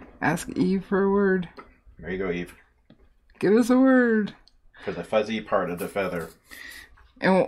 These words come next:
Speaker 1: what I mean by fuzzy part of the feather is each individual strand that makes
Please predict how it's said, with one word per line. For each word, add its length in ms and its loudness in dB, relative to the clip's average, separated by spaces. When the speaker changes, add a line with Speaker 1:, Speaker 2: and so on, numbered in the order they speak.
Speaker 1:
what 200 8
I 120 10
mean 260 6
by 140 10
fuzzy 340 8
part 300 6
of 80 6
the 80 6
feather 640 8
is 420 4
each 320 0
individual 720 4
strand 840 4
that 120 0
makes 280 -2